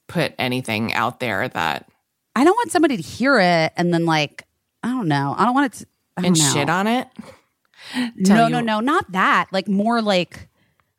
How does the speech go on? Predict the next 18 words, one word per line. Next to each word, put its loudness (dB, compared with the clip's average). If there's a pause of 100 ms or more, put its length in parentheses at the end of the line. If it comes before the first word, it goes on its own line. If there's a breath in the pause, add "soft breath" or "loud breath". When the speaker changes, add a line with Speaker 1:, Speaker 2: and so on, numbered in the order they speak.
(160)
Speaker 2:
I 4
don't 0
want -2
the 2
school -2
to -6
be 0
concerned 0
that -2
my 0
public -2
persona 0
would -6
be 0 (1300 soft breath)
a 0
problem 0
for -6
them. -6